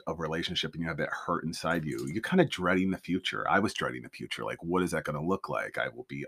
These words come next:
oh," you know, and that dread is gone. You know, I wake up and I feel like my actual self, which is, um,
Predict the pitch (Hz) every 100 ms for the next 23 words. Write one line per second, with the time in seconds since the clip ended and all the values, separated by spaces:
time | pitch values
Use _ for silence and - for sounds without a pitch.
0 | - 87 - 87 71 64 - - - -
1 | - - - - - - 120 123 117 -
2 | - - - - 127 120 135 143 147 -
3 | 165 202 104 67 58 - - _ _ _
4 | _ 92 85 87 92 98 92 - 78 80
5 | - 92 85 80 78 73 73 65 71 -
6 | 65 73 - - _ _ _ _ _ _
7 | - 76 82 71 73 71 69 71 73